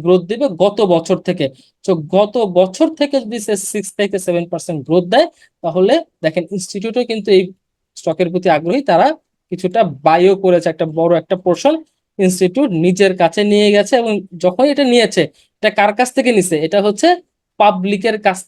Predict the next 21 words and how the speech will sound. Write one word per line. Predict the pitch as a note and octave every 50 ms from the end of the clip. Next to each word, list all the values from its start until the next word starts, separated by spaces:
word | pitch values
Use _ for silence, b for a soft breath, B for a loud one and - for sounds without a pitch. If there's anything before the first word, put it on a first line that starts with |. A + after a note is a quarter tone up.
| -
থেকেই | G#3+ G3 G#3 B3+ D#4+ F4+ F4+ F4+ _ _ _ _ - -
সে | - G#3 G3+ G3
নিয়েছে, | G3 F#3 E3+ D#3+ - D#3 C#3+ -
সে | F#3 F3+ F3
আসলে | E3+ - B3 E4 F4 - -
পাবলিকের | F#3+ E3+ E3 E3+ F3 E3 E3 F#3 F3+ F#3
কাছ | E3 D#3 - -
থেকে | F#3 E3 E3 F3+ F3
নিয়েছে। | F3 F3 F3 F3 - D4 D#4+ D#4+ B B B B _ _ -
এবং | G3 F#3+ F#3
যদি | A3 G#3 - G3
কোম্পানিটার | G3 F#3+ F#3 A3 A3 A3+ A3 A#3+ G#3+ - F3
overall | F3 E3+ F3 F#3+ G#3+ A#3+ A#3 A3+
অবস্থা | G#3+ G#3 - A3 G3+
যদি | A3+ G3+ A3
দেখি, | G#3 D#4 - - -
প্রত্যেক | C4+ C4+ - _ _ _ _ _ - C#4+ C#4 G#3+ F#3 E3 E3 F3+
বছরই | G3+ G3+ G3+ - C4 C4+ E4+ F#4 F4+ - _ _ _ _ _ - G#3+
তার | G3+ G#3 G3+ - A3+ G#3
ইপিএস | F#3 F#3 A3+ A3+ A3 G3+ F3 E3 D3+ D#3 D#3
ভালো | E3 F3 F#3